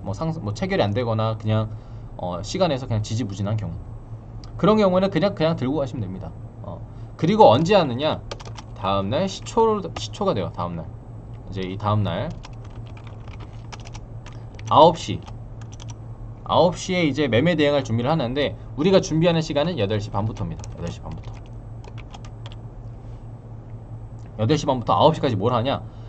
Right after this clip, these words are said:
내가 어제 종가 매수를 했던 종목에 대한 호가창에 대한 분위기를 한번 봅니다. 근데 여기서 삼에서 오 프로 정도 떠준다.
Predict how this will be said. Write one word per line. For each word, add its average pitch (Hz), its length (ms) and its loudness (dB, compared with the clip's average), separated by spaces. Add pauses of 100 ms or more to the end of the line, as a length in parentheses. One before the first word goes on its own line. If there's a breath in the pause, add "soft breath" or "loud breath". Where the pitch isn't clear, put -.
(200 loud breath)
내가 190 360 10
어제 160 260 8
종가 165 340 6
매수를 180 300 4
했던 196 260 4
종목에 156 380 2
대한 160 160 8
호가창에 240 520 8
대한 185 200 6
분위기를 160 320 2
한번 147 160 2
봅니다. 101 360 0 (540)
근데 180 220 4
여기서 156 460 6
삼에서 190 400 2
오 143 60 4
프로 185 200 0
정도 165 220 2
떠준다. 131 460 2